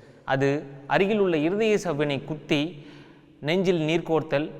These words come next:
போன்ற அறிகுறிகளுடன் மாடுகள் தென்படுகின்றன. ஆகையால் நாம்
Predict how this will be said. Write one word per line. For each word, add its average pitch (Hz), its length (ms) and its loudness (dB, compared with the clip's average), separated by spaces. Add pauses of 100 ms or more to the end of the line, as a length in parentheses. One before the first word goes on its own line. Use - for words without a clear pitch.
(120)
போன்ற 151 300 2
அறிகுறிகளுடன் 156 680 2
மாடுகள் 151 540 2
தென்படுகின்றன. 120 640 -2 (320)
ஆகையால் 143 400 2 (540)
நாம் 143 200 2